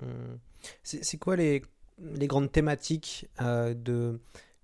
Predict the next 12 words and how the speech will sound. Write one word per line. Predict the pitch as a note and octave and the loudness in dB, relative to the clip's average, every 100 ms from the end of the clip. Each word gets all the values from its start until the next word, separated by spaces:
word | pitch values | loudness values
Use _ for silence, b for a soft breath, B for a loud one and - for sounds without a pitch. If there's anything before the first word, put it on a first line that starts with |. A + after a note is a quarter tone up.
| - | -14
de | B2 A2+ A#2+ A#2+ A#2 A2+ | -8 -2 0 2 0 0
V | A2+ | 2
pour | C3+ C#3+ | 2 2
Vendetta | B2+ B2+ D3 | 2 4 2
que | D#3 | 4
l'on | C#3 A#2 | 4 6
retrouve | C3 - D3 D#3 C3+ A2+ | 6 6 4 4 4 4
dans | A#2 | 2
le | A#2 | 0
cinéma | A#2 - C3 B2 B2+ | 0 0 0 2 2
des | B2+ A#2 | 2 2
Wachowski ? | A2 A#2 - - A#2 | 0 -2 -8 -8 -8